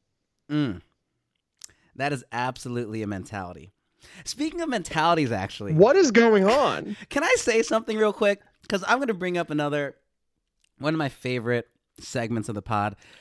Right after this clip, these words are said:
Speaker 1: The Vince Poirier Memorial Bad Player Award goes
Speaker 2: Mm.
Speaker 1: to fucking Ben Simmons postgame, saying that his struggles from the free throw line are mental. Bitch,
Speaker 2: Uh-huh.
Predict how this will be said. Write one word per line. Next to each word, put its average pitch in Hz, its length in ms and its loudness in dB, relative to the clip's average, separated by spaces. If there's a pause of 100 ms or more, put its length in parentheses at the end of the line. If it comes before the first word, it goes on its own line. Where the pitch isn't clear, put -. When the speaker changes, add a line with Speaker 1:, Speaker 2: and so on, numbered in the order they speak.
(140)
Speaker 1:
The 143 100 0
Vince 180 380 -2 (100)
Poirier 165 720 0 (240)
Memorial 131 500 0
Bad 127 300 -2
Player 127 320 -2
Award 135 400 -2 (600)
goes 254 340 -2
Speaker 2:
Mm. 254 60 -2
Speaker 1:
to 233 200 -2
fucking 220 760 -4
Ben 202 260 4
Simmons 165 520 2
postgame, 95 760 -6 (380)
saying 196 340 -2
that 185 140 -2
his 175 100 0
struggles 233 400 2
from 208 140 -2
the 175 60 0
free 160 260 -4
throw 139 160 -2
line 120 340 -2
are 120 140 -2
mental. 110 500 -4 (920)
Bitch, 330 320 4
Speaker 2:
Uh-huh. 113 300 2